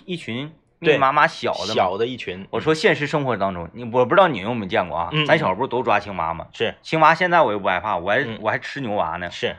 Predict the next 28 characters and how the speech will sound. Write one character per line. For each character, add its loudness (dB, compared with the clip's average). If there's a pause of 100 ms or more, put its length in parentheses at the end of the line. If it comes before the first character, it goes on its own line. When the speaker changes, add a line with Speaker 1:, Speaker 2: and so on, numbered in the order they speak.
Speaker 2:
嗯。 -8
Speaker 1:
我， -4
我 -6
是 -2
自 -4
己 -4
做 6
的 6
吃 -8
啊。 -4
Speaker 2:
是。 -6 (1120)
Speaker 1:
我 2
家 8
那 4
儿 4
有 -6
一 -10
次， -6
Speaker 2:
嗯， -10
嗯。 -14
Speaker 1:
犯 4
了 -2
一 -4
次 -6
蛙 6
灾。 6
Speaker 2:
蛙 6
灾。 2